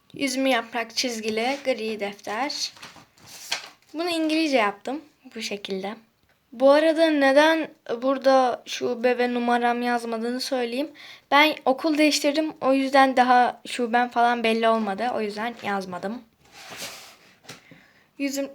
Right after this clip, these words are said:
e, yüz yirmi yaprak, e, çizgili lacivert defter. Sosyal bilgiler defteri yaptım bunu da. Bu şekilde çizgili.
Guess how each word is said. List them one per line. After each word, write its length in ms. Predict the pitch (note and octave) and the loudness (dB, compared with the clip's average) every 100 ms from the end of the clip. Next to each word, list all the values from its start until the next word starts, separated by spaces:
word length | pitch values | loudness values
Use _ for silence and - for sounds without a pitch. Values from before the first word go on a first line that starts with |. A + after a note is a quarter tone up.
| _ | _
e, 80 | - | -4
yüz 440 | A3+ A3 A#3 C4+ C4+ | -2 -2 -2 -2 2
yirmi 260 | D4 D4 | 2 2
yaprak, 540 | D#4 C4 C4 C#4 E4 - - _ _ | 4 2 2 2 2 0 -16 _ _
e, 280 | G#3 G#3 G3+ | -6 -4 -2
çizgili 580 | - C#4+ A3 G#3+ B3+ D#4+ | 0 0 -2 -2 0 0
lacivert 540 | D#4 C4 A#3+ G#3 - | 0 -2 -4 -6 -6
defter. 480 | F#3 G3 - B3+ E4 - - | -12 -10 -6 -6 -6 -10 -14
Sosyal 460 | - D#4 D4+ C4 A#3 | 0 0 4 2 2
bilgiler 360 | G3+ F#3 F#3 | -2 -4 -4
defteri 320 | F#3 - G3 | -8 -8 -8
yaptım 400 | F#3+ F#3 - F#3 | -8 -10 -10 -12
bunu 180 | F3+ F3+ | -10 -12
da. 180 | G#3 C#4 - - - - _ - - - - - - _ | -10 -10 -14 -20 -20 -20 _ -20 -20 -20 -16 -18 -18 _
Bu 100 | A#3 | -8
şekilde 480 | A3+ G#3 G3+ G3 A3 | -6 -6 -6 -8 -6
çizgili. 440 | - G#3+ G3 F#3+ | -6 -8 -10 -12